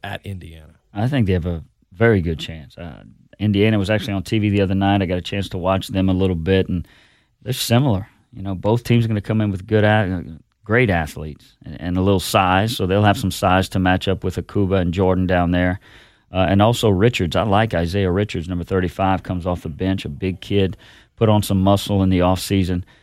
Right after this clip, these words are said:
Speaker 2: And I think one of the guys that, again, injured over the last couple of years, Kobe Julian.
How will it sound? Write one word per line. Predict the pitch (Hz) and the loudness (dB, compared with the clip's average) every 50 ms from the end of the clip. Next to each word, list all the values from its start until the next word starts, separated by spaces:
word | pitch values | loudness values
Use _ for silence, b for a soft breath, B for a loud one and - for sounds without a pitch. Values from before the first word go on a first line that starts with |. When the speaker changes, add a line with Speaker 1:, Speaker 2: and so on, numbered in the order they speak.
| b b b b b | b b b b b
Speaker 2:
And | b 92 92 | b 0 2
I | 92 104 | 2 2
think | 104 - 113 110 - | 2 2 2 0 2
one | 98 98 104 107 | 2 2 4 4
of | 107 | 4
the | 104 101 | 4 4
guys | 90 95 95 92 92 95 98 90 90 | 4 4 4 4 4 2 0 0 0
that, | 98 90 87 82 - _ _ _ _ _ _ _ _ _ _ _ - | 0 0 0 -2 -4 _ _ _ _ _ _ _ _ _ _ _ -12
again, | - 85 80 85 98 98 95 90 82 78 69 - _ - | -10 -8 -4 0 2 2 4 4 2 0 -2 -6 _ 0
injured | 104 107 104 104 95 104 98 98 | 2 4 4 4 4 2 2 4
over | 98 92 95 | 2 2 2
the | 90 90 | 0 2
last | 87 90 92 92 92 87 - | 2 4 4 4 4 2 0
couple | - - 95 - 87 | -2 -4 -4 -2 -2
of | 87 | -4
years, | 90 92 95 92 85 - | -2 0 0 -2 -2 -4
Kobe | - - 104 104 95 92 | -2 2 2 2 2 0
Julian. | 73 85 95 104 104 92 76 67 - | 0 0 2 2 2 2 0 -2 -6